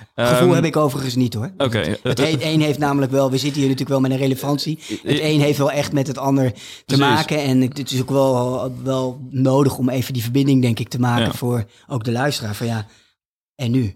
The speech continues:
Speaker 2: Nou ja, en wat ik dus zo mooi vind, en ik vertaal hem nu heel vrij, en ik ben vooral benieuwd naar hoe je dat zelf, eh, ook naar de toekomst ziet. Want je hebt nu dus uitgelegd waar je motivatie vandaan komt,
Speaker 1: Ja.
Speaker 2: dus waar je naartoe wil.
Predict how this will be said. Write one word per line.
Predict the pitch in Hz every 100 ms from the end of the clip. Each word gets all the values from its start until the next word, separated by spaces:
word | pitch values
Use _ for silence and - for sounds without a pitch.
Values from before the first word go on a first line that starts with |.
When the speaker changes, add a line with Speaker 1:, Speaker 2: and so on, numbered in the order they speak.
| - -
Speaker 2:
Nou | 147 156
ja, | 143
en | 156
wat | 147
ik | 156 175
dus | 165
zo | - 139
mooi | 131 147
vind, | 127 117
en | 123
ik | 123
vertaal | - 123 127
hem | 127
nu | 127
heel | 123 131 127
vrij, | 113 131 123
en | 113
ik | 120
ben | 120
vooral | 120 123
benieuwd | 120 120 117
naar | 117 117
hoe | 113 117
je | 113
dat | 113 104
zelf, | - 120 127 120 -
eh, | 113 110
ook | 127
naar | 127 120
de | 110
toekomst | 165 165 127 110 -
ziet. | 113 110
Want | 113 120
je | 123
hebt | 120
nu | 123 101
dus | 117 107
uitgelegd | 120 120 120 110 -
waar | 113 113 110 -
je | 110 110
motivatie | 113 110 101 104 127 127
vandaan | 120 117 120
komt, | 120 120
Speaker 1:
Ja. | -
Speaker 2:
dus | 117
waar | 117 123
je |
naartoe | 113 104 139 131
wil. | 110 104